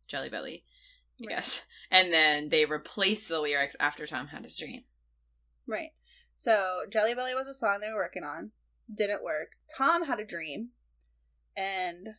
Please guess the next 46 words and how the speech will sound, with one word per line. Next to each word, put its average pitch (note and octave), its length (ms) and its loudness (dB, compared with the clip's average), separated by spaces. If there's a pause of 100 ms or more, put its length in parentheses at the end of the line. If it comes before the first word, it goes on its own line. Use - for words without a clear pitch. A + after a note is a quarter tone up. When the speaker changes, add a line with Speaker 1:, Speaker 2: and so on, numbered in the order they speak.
(120)
Speaker 2:
they G#3 100 0
changed G#3 360 -6
it G3 140 -10
to G3 120 -4
Good G3+ 220 -2
Night, G3 360 -2
but G3+ 80 -10
then, G3 140 -8
like, F3+ 260 -6
Good F3+ 140 -4
Night F3 220 -8
doesn't - 260 -10
work F#3 240 -10
either. G3 540 -6
So - 180 -12
then F3+ 160 -12
they F3+ 160 -12
came F#3 180 -14
up - 120 -12
with - 100 -18
Stargirl. - 360 -10 (280)
Speaker 1:
So, F3 480 -2 (220)
in F#3+ 180 -4
this - 260 -2 (380)
series F3 320 -2
of D#3+ 80 -2
events, D3+ 420 -4
Stargirl's, D3+ 480 -2
like, D3 200 -10
the D3 80 -6
third C#3 320 -8
draft. A#2 560 -8
It's, - 80 -20
like, C3 220 -10
Jelly C#3+ 260 0
Belly, C3+ 520 -4
Good C3+ 160 -4
Night, B2 360 -6
Stargirl. A#2+ 580 -8 (500)
Speaker 2:
Yeah. - 200 -10 (1400)
Speaker 1:
That's D#3+ 140 -6
Speaker 2:
Third G3+ 80 -4
time's G#3 160 -2
Speaker 1:
fine. - 60 -10
Speaker 2:
the - 60 -8
charm. B3 320 -2